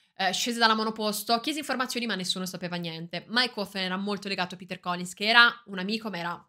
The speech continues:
un fratello praticamente. Anche lui pilota Ferrari e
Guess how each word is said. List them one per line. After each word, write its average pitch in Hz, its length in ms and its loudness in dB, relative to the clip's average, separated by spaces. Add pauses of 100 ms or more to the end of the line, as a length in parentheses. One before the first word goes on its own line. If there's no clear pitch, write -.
(120)
un 180 120 -20
fratello 175 400 -4
praticamente. 170 680 -12 (400)
Anche 233 300 8
lui 233 160 -2
pilota 190 300 -4
Ferrari 185 720 0
e 165 720 -8